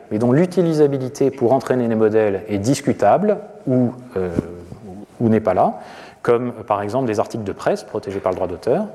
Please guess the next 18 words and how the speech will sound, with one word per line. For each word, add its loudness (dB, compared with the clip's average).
Et 8
les 8
données 4
noires, 2
comme 2
les 2
sites -2
pirates 2
où -6
des -2
livres, -2
euh, -2
peuvent 2
être 2
téléchargés 2
gratuitement, 2
euh, 4
et, 6